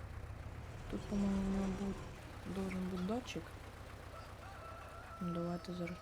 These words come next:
подивимося. А тут воно нічого не пише, да? Нічого, по-другому не подивимося. Ох, так. Цепляємо наш оприскувач.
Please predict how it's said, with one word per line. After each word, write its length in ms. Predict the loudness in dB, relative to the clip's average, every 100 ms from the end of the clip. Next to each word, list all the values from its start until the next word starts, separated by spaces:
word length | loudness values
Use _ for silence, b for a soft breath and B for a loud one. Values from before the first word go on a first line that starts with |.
| -4
подивимося. 520 | 2 4 2 0 -4 -4 -8 -12 -12 -12 -12 -12 -12 -12 -12 -12 -12 -12 -12 -12 -12 -6
А 80 | -2
тут 200 | 0 2
воно 160 | 4 6
нічого 320 | 4 4 2
не 80 | 2
пише, 320 | 0 -2 0
да? 180 | 2 0 -2 -8 -8 -8 -8 -8 -8 -8 -8 -8 -8 -8 -8 -8 -8 -8 -8 -6 -6 -6 -6 -6 -6 -6 -6 -6 -6 -6 2
Нічого, 380 | 2 2 2 0 0
по-другому 460 | 0 2 4 2
не 80 | 2
подивимося. 600 | 0 0 2 4 2 0 -2 -4 -6 -4 -4 -4 -6 -6 -6 -8 -8 -8 -8 -8 -8 -8 -8 -8 -8 -8 -6 -6 -6 -4 -4 2
Ох, 240 | 4 4 -2 0
так. 180 | 0 0 -4 -6 -6 -6 -6 -6 -6 -8 -8 -8 -8 -8 -6 -8 -8 -8 -8 -8 -8 -6 -6
Цепляємо 480 | -6 0 2 4 6
наш 240 | 4 2 -2
оприскувач. 720 | 0 -2 -2 0 2 2 -2